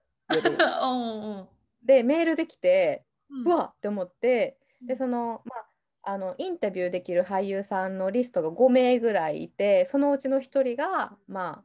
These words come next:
Speaker 1: あ、あの、もうマーベル映画にも出てる、
Speaker 2: はいはい。
Speaker 1: あの、もうすごい人-、人気の人やったから、「え、こんなチャンスない」と思って、もうどうにでもなってまおうと、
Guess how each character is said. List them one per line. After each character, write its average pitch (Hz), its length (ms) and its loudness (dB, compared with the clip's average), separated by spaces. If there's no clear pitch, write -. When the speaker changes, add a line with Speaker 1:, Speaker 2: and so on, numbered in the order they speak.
Speaker 1:
あ、 160 80 -12
あ 165 60 -8
の、 165 120 -10
も 170 120 -4
う - 20 -4
マ 247 200 2
ー - 20 4
ベ 247 140 4
ル 240 80 2
映 226 140 -2
画 156 100 -6
に 139 120 -8
も 139 140 -8
出 151 120 -8
て - 140 -8
る、 - 180 -6
Speaker 2:
は 240 180 -4
い - 20 -4
は 170 60 -8
い。 165 40 -8
Speaker 1:
あ - 20 -10
の、 - 20 -8
も 175 80 -2
う - 20 -4
す - 120 -8
ご 247 120 2
い 254 40 2
人-、 208 220 -18
人 208 260 -6
気 196 140 -14
の 196 120 -4
人 185 200 -8
や 165 80 -4
っ - 80 -20
た 156 80 -12
か 180 120 -8
ら、 180 120 0
「え、 180 60 0
こ 339 180 -4
ん 415 180 2
な 392 140 0
チ - 140 -6
ャ 302 100 2
ン 247 80 0
ス 208 140 -8
な 190 180 0
い」 190 100 -6
と 180 80 0
思 160 140 -6
っ - 80 -12
て、 190 480 2
も 240 140 4
う 233 40 4
ど 285 120 6
う 302 40 6
に 320 120 2
で 403 80 2
も 294 80 0
な 220 80 0
っ 220 80 -6
て 247 80 -2
ま 254 120 0
お 233 40 0
う - 80 -10
と、 - 100 -20